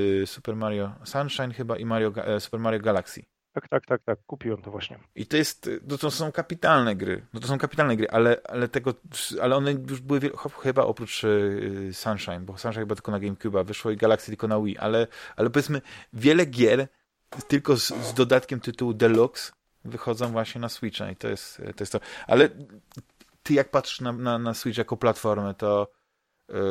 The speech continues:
Speaker 1: to jesteś zaskoczony tym, tym sukcesem, y, tej platformy? Bo,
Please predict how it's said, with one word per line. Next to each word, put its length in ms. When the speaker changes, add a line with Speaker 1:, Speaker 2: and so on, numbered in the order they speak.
Speaker 1:
to 100
jesteś 200
zaskoczony 580
tym, 380
tym 140
sukcesem, 640
y, 460
tej 120
platformy? 640
Bo, 240